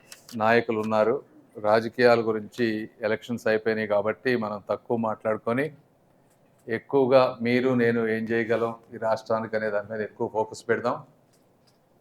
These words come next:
నేను కూడా ఏమి ఎవరిని పార్టీలను క్రిటిసైజ్ చేయటం కాదు, కాకపోతే వాస్తవాలు నేను రూరల్ డెవలప్‌మెంట్ మినిస్టర్‌గా ఉన్నాను కాబట్టి ఏం జరుగుతున్నాయి అనేది కూడా మీకు ఎంతమందికి తెలుసో తెలియదో తెలియదు, కానీ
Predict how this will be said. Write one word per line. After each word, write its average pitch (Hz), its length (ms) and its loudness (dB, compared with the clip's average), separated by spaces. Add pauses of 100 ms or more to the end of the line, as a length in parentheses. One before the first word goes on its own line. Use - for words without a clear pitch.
(360)
నేను 127 180 4 (100)
కూడా 143 200 10 (360)
ఏమి 147 500 2
ఎవరిని 127 300 2 (100)
పార్టీలను 127 500 4
క్రిటిసైజ్ 123 440 0
చేయటం 113 340 0
కాదు, 113 200 2 (180)
కాకపోతే 120 380 4 (120)
వాస్తవాలు 131 600 6 (420)
నేను 131 280 4
రూరల్ 127 320 4
డెవలప్‌మెంట్ 117 500 0
మినిస్టర్‌గా 110 420 -4 (100)
ఉన్నాను 104 300 -8
కాబట్టి 139 380 -2 (640)
ఏం 127 280 4 (100)
జరుగుతున్నాయి 123 500 2
అనేది 113 240 -2
కూడా 139 140 2 (520)
మీకు 113 220 -4
ఎంతమందికి 120 440 -2
తెలుసో 113 320 -4
తెలియదో 117 280 2 (100)
తెలియదు, 117 320 0
కానీ 123 160 0